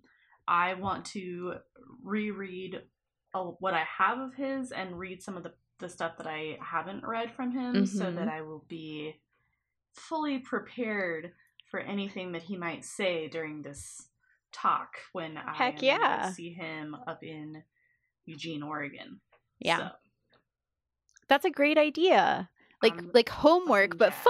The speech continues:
Speaker 2: fun.
Speaker 1: Yeah, I'm, like, super jazzed. Like, I, first of all, I don't think he's been to the United States in a very long time. covid
Speaker 2: Mm-hmm.
Speaker 1: aside, I think he hadn't been on a tour, um, over here in a while, and he's gonna be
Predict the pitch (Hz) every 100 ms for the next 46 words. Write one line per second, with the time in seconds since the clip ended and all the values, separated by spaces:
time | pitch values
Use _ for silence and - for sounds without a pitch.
0 | 523 226 180 180 _ _ _ _ _ -
1 | 294 - - - 202 277 311 262 285 269
2 | 208 175 160 90 165 175 165 151 - 175
3 | 185 180 - 233 233 214 170 151 170 170
4 | 196 180 180 165 165 147 160 151 147 143
5 | 151 147 - - - 156 135 135 131 131
6 | - - - - 143 147 143 143 147 147
7 | 185 175 156 151 151 156 165 160 160 151
8 | - 196 190 175 160 175 156 151 147 165
9 | 147 156 156 147 135 156 143 131 135 -
10 | 170 143 143 _ _ _ _ _ _ _
11 | - 131 135 139 143 165 165 143 143 139
12 | 190 233 233 233 233 233 - 165 160 156
13 | 151 147 147 147 - - - - 160 139
14 | - 175 160 147 156 151 151 151 147